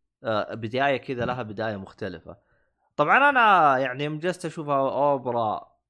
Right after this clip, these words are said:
وش اسمه هذا وفرنسية، قلت خلني أشوف النسخة الفرنسية هذه وش هرجتها. آه، طبعًا فتحت ولقيتها يتكلمون فرنسي،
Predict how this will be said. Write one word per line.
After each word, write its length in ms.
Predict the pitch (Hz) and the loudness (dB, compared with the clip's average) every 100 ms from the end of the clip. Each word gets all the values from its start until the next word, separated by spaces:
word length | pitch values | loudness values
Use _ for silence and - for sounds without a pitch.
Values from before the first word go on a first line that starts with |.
| - | -14
وش 720 | 101 101 98 95 95 98 127 | -10 -8 -8 -8 -10 -10 -10
اسمه 440 | 117 113 101 95 | -10 -12 -12 -8
هذا 280 | 101 98 87 | -6 -6 -8
وفرنسية، 960 | 80 71 - - 113 110 110 107 90 | -12 -14 -16 -8 -6 -6 -8 -12 -12
قلت 180 | 85 - | -14 -18
خلني 260 | - 392 403 | -14 -10 -10
أشوف 220 | 349 254 | -10 -10
النسخة 400 | 208 262 - 156 | -10 -12 -8 -8
الفرنسية 480 | 151 151 147 147 127 | -6 -8 -10 -8 -8
هذه 80 | 127 | -8
وش 180 | 120 | -10
هرجتها. 520 | 117 113 104 - 120 - _ _ _ _ _ - | -12 -10 -10 -8 -8 -10 _ _ _ _ _ -10
آه، 320 | 151 160 165 | -6 -2 -2
طبعًا 300 | 175 202 202 | -2 -2 -2
فتحت 460 | 196 202 226 220 - | -2 -4 -4 -4 -6
ولقيتها 1120 | 180 190 180 160 156 147 139 120 110 90 57 | -4 -4 -6 -4 0 0 0 0 -2 -6 -10
يتكلمون 680 | 117 - 151 151 151 147 | -16 -8 -6 -4 -4 -4
فرنسي، 640 | 123 127 143 147 170 - | -4 -4 -4 -6 -14 -16